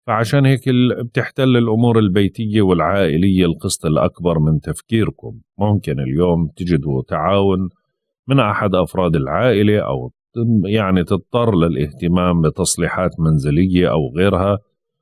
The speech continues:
حاول إنك ما تفقد الاتزان وثقة الأحبة.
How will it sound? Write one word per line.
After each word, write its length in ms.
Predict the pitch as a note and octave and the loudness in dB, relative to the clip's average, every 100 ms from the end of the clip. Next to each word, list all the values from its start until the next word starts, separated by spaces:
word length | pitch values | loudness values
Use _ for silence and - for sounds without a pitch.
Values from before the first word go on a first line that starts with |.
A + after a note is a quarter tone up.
| _ | _
حاول 500 | - B2+ A#2+ A2 G#2+ - | -6 0 2 2 0 -2
إنك 240 | D2 C#2+ | -4 0
ما 120 | D#2+ | 0
تفقد 400 | D#2+ G2 - E2 | 0 -2 -4 -2
الاتزان 680 | D2+ C#2+ C#2+ E2+ D#2 G2 G2 | 0 0 -2 -4 0 2 2
وثقة 460 | F#2+ C2+ D2 C#2+ D2+ | 0 -2 -4 -8 -8
الأحبة. 840 | D2+ C2 C2 - G#2+ A2 G#2+ - | -4 -4 -2 -2 0 0 0 -4